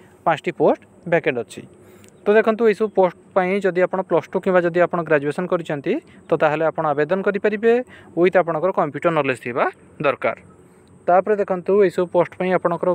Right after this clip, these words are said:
ଗୁଡ୍ ସାଲାରୀ ସହିତ ଆପଣଙ୍କର ଇନସେଣ୍ଟିଭ୍ ମଧ୍ୟ ରହିବ। ତ ପ୍ଲିଜ୍ ସେୟାର ୟୋର୍ ସିଭି। ଏଇସବୁ ପୋଷ୍ଟକୁ ଉଭୟ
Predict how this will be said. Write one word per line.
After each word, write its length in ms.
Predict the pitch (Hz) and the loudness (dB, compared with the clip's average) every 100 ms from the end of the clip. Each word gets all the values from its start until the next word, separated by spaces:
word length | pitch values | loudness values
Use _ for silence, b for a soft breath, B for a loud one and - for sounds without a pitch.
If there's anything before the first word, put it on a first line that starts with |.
| 147 | 0
ଗୁଡ୍ 220 | 156 190 | 2 2
ସାଲାରୀ 440 | - 165 165 180 139 B B B | 2 2 2 0 -4 B B B
ସହିତ 260 | - 170 160 | 0 2 4
ଆପଣଙ୍କର 340 | 175 165 156 175 | 2 0 0 -2
ଇନସେଣ୍ଟିଭ୍ 480 | 156 135 151 139 156 | -2 -4 -4 -2 -2
ମଧ୍ୟ 240 | 135 117 185 370 _ - - | -2 2 2 2 _ -18 -4
ରହିବ। 280 | 156 147 120 107 - b b b b b - | 2 2 2 -4 -8 b b b b b -2
ତ 40 | 208 226 220 - _ | 4 6 4 0 _
ପ୍ଲିଜ୍ 240 | - 208 233 | 0 0 0
ସେୟାର 340 | - 190 185 | -2 2 4
ୟୋର୍ 200 | 185 202 | 2 -2
ସିଭି। 360 | - - 156 170 - b b b - | -6 -8 0 0 -2 b b b -6
ଏଇସବୁ 320 | 151 190 214 202 | -2 2 2 2
ପୋଷ୍ଟକୁ 460 | 180 185 - 208 214 165 | 2 2 0 2 4 4
ଉଭୟ 260 | 170 185 | 4 4